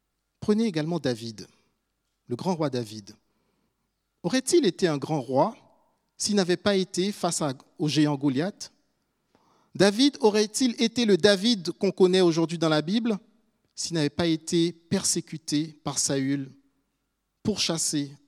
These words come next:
avec ses milliers de soldats dans le désert et dans des cavernes ? Mes frères et sœurs, des fois nous passons par des épreuves parce que le Seigneur veut nous fortifier. Le Seigneur veut nous rendre plus forts. Il veut que nous faire grandir dans la foi.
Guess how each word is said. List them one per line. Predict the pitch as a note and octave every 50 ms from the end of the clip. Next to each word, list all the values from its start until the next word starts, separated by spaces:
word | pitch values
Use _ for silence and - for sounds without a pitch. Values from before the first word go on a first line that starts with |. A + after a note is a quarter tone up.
| _ -
avec | C#3+ C3+ C#3+ -
ses | - - C#3+
milliers | D3+ D#3+ E3 E3+ E3+ D3
de | D3 C#3+
soldats | - D#3 D3 C3 B2 D3 C#3 C3
dans | B2+ C#3
le | C3 C3 C3
désert | B2 C3+ C3 B2 C3+ C3+ B2+
et | B2 A#2
dans | B2+ A#2+
des | A2 A#2
cavernes ? | - - A#2+ A2+ A2+ A2 G2+ G2+ G#2+ A2+ _ _ _ _ _ _ _ _ _ _ _ _ _ _ _ _ _ _ -
Mes | D3 C3+
frères | - - D3+ C3+ C3
et | C3+
sœurs, | C3+ - C#3 C3 B2+ B2+ B2+ _ _ _ _ _ _
des | B2 C3 C#3+
fois | - - G#3 G#3+ G#3
nous | G#3 F#3+
passons | - - F#3 F3+ - - - F#3+ G3
par | - - D3+ C#3
des | C#3 C#3 B2+ C3+
épreuves | C3 - - - A2+ - - A2 - - _ _ _ _ _ _ _ _ _ _ _ -
parce | - B2+ - -
que | D3
le | C3+ D#3
Seigneur | D#3+ - - C#3+ C#3+ D3+ C#3
veut | A2+ G#2+ C3 E3+ G3+ G3 E3+
nous | C3 A#2+
fortifier. | A2+ - - - A#2+ - - - - - - - - _ _ _ _ _ _ _ _ _ _ _ _ _ _ -
Le | C3
Seigneur | - - D#3 D3 C3
veut | A2+ C3 F#3 G3
nous | E3+ D#3+
rendre | - D#3 D3+ C#3 C3+
plus | - - C3+
forts. | - - B2+ B2+ - - -
Il | F3 D3 C3+
veut | C#3+ G3+ A3+
que | - G#3+ F#3
nous | D#3+ D#3
faire | D3+ - F#3 F3 D#3
grandir | C#3 - C#3+ C#3 C3 D3+ D3+ C3
dans | C3 B2
la | A#2+ B2
foi. | - - - - B2+